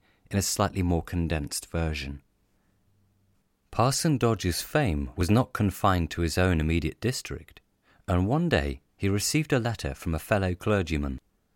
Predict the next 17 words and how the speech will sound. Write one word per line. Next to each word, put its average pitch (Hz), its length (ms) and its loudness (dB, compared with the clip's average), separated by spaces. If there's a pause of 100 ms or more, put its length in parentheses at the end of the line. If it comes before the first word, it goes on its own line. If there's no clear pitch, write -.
the 87 100 -4
Reverend 87 440 0
Grills. 78 680 -2 (720)
Now, 78 340 -2
in 85 220 0
Quiller 123 240 0
Couch's 90 400 -4
version, 71 540 -4
it's - 180 -8
actually 80 440 -4 (240)
Parson 80 580 -2
Abraham 73 600 -4
Mills, - 520 -4 (580)
the 82 100 -4
rector 82 520 -4
of 78 140 -6
Lanreath, 76 640 -2